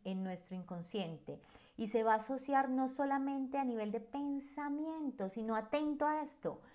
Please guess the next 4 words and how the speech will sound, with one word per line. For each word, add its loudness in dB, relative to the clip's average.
a 4
nivel 2
de 2
emociones. -2